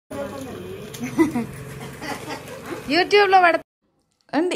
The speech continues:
Speaker 2: ఈ year అయితే మా వదినకి తీర్చారన్నమాట. And అక్కడ దానికి ఇక్కడ దానికి కూడా కొంచెం difference అనిపించింది. ఒక్కొక్క ఏరియాని బట్టి కూడా ఉంటుందంట.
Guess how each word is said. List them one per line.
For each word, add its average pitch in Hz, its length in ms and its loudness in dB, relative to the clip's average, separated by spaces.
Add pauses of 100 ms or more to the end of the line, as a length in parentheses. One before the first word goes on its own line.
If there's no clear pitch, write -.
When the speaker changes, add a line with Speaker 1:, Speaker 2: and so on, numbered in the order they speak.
(120)
Speaker 2:
ఈ 277 280 6
year 294 140 8
అయితే 285 220 4
మా 311 160 6
వదినకి 247 360 4
తీర్చారన్నమాట. 208 960 -2 (580)
And 294 200 4 (120)
అక్కడ 233 260 6
దానికి 277 360 4
ఇక్కడ 254 220 4
దానికి 254 260 4
కూడా 262 140 2
కొంచెం 254 300 2
difference 240 400 0
అనిపించింది. 220 840 -2 (320)
ఒక్కొక్క 254 320 0
ఏరియాని 262 480 8
బట్టి 247 220 2
కూడా 254 220 4
ఉంటుందంట. 226 720 0